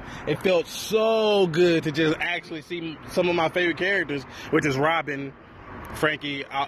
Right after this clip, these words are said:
Usopp, Zoro, Sanji, Luffy, Nami, Chopper, Brook. Actually, all the One Piece characters, all the, uh, Straw Hat characters, all my favorite characters.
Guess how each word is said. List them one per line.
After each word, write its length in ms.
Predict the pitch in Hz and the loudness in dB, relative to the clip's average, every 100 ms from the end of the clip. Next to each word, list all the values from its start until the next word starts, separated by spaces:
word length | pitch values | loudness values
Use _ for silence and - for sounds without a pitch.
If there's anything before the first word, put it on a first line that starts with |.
| - | -2
Usopp, 420 | 143 131 135 123 - - - - | -2 0 0 0 -4 -12 -12 -6
Zoro, 520 | 107 135 135 131 127 120 | 2 4 6 4 2 -2
Sanji, 520 | - 143 131 131 131 131 | -4 0 2 2 2 2
Luffy, 600 | 135 131 110 123 123 113 - - - 113 | 4 2 2 0 0 -4 -10 -12 -8 -2
Nami, 540 | 131 139 131 131 127 117 | 0 0 -2 -4 -6 -4
Chopper, 520 | 135 120 117 117 117 - - - - | -2 -2 -2 -6 -6 -10 -12 -8 2
Brook. 380 | 135 131 127 - - - - - - - - | 4 4 2 -6 -8 -12 -10 -10 -10 -10 -4
Actually, 460 | 139 147 - 147 139 | -2 -2 -2 -4 -2
all 320 | 135 147 139 | 2 2 2
the 100 | 135 | 2
One 220 | 143 139 | 0 0
Piece 180 | 147 123 | -2 -2
characters, 420 | 143 135 131 131 | 0 2 2 2
all 140 | 156 | 2
the, 100 | 151 | 0
uh, 160 | 147 139 | 0 -2
Straw 240 | - 170 | 0 0
Hat 220 | 147 143 127 | 2 0 -2
characters, 420 | 147 139 123 123 | -2 -2 -4 -4
all 160 | 135 | -2
my 140 | 131 117 | -2 -4
favorite 280 | 127 123 110 | -2 -2 0
characters. 440 | 139 123 117 110 | -2 -2 -4 -14